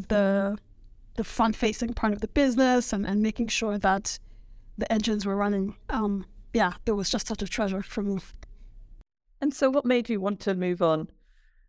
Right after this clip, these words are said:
Speaker 2: from Business Day?
Speaker 1: Yeah, great question.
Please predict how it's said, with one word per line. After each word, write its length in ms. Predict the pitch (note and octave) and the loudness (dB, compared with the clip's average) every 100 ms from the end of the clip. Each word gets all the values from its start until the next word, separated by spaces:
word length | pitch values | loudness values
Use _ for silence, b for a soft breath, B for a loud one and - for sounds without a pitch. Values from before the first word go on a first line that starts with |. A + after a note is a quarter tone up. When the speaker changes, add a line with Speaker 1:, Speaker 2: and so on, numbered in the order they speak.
| _ _ _ - | _ _ _ -10
Speaker 2:
from 140 | D3 | -6
Business 380 | D3+ D3 - D3+ | -4 -4 -6 -10
Day? 260 | - E3+ D#3+ _ _ _ _ _ _ _ _ _ _ _ _ _ _ _ _ - | -10 -12 -12 _ _ _ _ _ _ _ _ _ _ _ _ _ _ _ _ -4
Speaker 1:
Yeah, 280 | G#3+ G3 F#3+ | 0 2 2
great 300 | F#3+ A#3 A#3+ | 2 0 0
question. 500 | G#3 F3 - F#3 | -4 -4 -6 -6